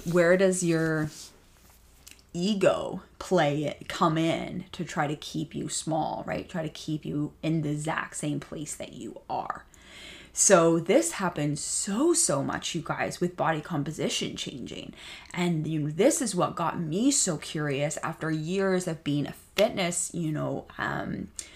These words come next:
trainer and nutritionist and helping women and, and men lose weight and change their body composition. And me, you know, doing that for a while as well.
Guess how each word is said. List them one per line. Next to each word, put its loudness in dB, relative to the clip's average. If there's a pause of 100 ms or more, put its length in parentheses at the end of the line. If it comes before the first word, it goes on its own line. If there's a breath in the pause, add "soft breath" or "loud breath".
(160 loud breath)
trainer 2
and 2
nutritionist -2
and -2
helping 0 (380 loud breath)
women 2
and, -2
and 6
men 0
lose 0
weight -2
and -2
change -4
their -6
body 2
composition. -6 (340 loud breath)
And 2
me, 0
you 2
know, 0 (120)
doing 2
that -6
for 4
a 4
while -2
as -8
well. 0